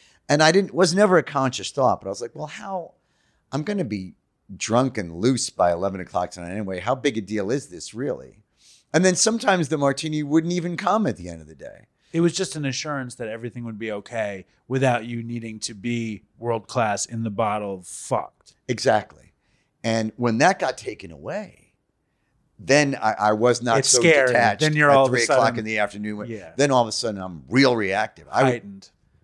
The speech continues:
Speaker 1: I was angry about, you know, I play poker. I never got, if you ask me if I was angry at the card table, never, never once. I love playing cards and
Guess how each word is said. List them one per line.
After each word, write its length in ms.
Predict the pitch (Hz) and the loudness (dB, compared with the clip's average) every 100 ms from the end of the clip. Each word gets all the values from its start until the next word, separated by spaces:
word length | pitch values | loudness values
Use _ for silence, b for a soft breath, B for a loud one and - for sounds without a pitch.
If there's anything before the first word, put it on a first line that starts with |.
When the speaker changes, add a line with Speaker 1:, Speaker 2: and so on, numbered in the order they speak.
| _ 95 | _ 0
Speaker 1:
I 160 | 113 | 2
was 200 | 120 95 | 2 -2
angry 320 | 95 98 90 | -6 -8 -12
about, 160 | 85 71 b b | -14 -16 b b
you 100 | 175 | 0
know, 80 | 175 | 4
I 100 | 147 | 4
play 220 | 143 143 | 2 -2
poker. 540 | 131 131 131 - - _ _ _ _ _ _ | 0 0 -2 -4 -20 _ _ _ _ _ _
I 140 | 131 170 | 2 2
never 420 | 151 113 143 180 | 2 0 -2 -6
got, 240 | 92 82 | -6 -10
if 80 | - | -6
you 120 | 143 | -2
ask 180 | 170 - | 0 -2
me 80 | 123 | -6
if 60 | |
I 20 | 104 | -4
was 220 | 98 90 | -6 -8
angry 440 | - 98 117 123 107 | -8 -6 -2 -2 -2
at 100 | 101 | -4
the 80 | - | -10
card 320 | 82 92 101 | -8 -8 -8
table, 340 | 135 151 165 151 | -12 -14 -18 -14
never, 400 | 196 262 104 62 - | -8 -6 -8 -12 -12
never 220 | 151 170 | -10 -10
once. 360 | 185 165 76 | -12 -14 -14
I 120 | 85 80 _ | -16 -16 _
love 240 | 78 98 107 | -2 -2 -2
playing 300 | 120 107 104 | -6 -6 -8
cards 560 | - 131 135 135 - | -6 -4 -4 -8 -12
and 340 | 95 80 76 | -16 -16 -18